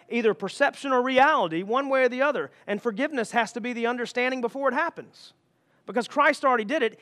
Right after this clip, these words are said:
He already gave us the example as to what it looks like to forgive. So if you're a grudge holder, if you're a grudge holder, may God convict you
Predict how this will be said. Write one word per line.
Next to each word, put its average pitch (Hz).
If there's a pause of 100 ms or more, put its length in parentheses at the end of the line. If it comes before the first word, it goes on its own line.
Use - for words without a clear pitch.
(100)
He 240
already 294
gave 240
us 277
the 247
example 226
as 202
to 226
what 233
it 233
looks 226
like 254
to 240
forgive. 240 (180)
So 233
if 190
you're 285
a -
grudge 208
holder, 330 (920)
if 214
you're 320
a 254
grudge 240
holder, 330 (840)
may 180
God 202
convict 165
you 104